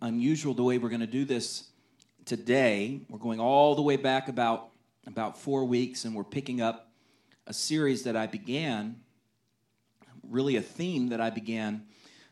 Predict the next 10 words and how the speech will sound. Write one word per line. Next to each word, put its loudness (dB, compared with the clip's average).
uh, -10
before 0
we 4
started 0
the -4
holiness -4
series -2
called -6
Inside -6
Out. 2